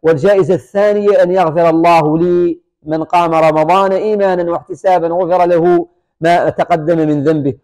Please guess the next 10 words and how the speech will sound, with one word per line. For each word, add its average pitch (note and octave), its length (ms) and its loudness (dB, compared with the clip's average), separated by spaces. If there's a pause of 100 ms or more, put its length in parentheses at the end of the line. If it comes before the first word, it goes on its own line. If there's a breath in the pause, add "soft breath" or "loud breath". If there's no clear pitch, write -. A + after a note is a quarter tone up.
(160)
والجائزة D#3 540 2
الثالثة E3 600 0
أن D#3 200 -2
أحصل D#3+ 440 -6
على، D#3 480 4
أحصل D#3+ 400 -4
على D3 340 2
بيت E3+ 280 -2
في C#3+ 240 -6
الجنة. C3 480 -2